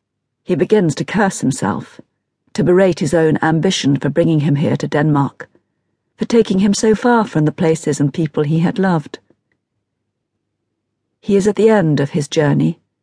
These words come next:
and yet he feels lost. Within this arrival, some terrifying departure lies concealed.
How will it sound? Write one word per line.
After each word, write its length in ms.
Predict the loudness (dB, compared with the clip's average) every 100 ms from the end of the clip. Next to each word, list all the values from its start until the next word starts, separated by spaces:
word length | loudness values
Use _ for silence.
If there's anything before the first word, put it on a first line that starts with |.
| _ _
and 160 | -2 0
yet 220 | -2 -2
he 120 | -4
feels 360 | -2 0 0 0
lost. 440 | 0 -2 -10 -18 _ _ _ _ _ _ _ _ _ _ _ _ _ _ _ _
Within 300 | 0 4 4
this 140 | 4 2
arrival, 440 | 0 2 0 0
some 260 | -2 -2 -2
terrifying 560 | -2 -2 0 0 0
departure 540 | 0 -2 -2 -2 -2 -2
lies 360 | 0 2 0
concealed. 720 | -2 -4 -4 -2 -2 0 -4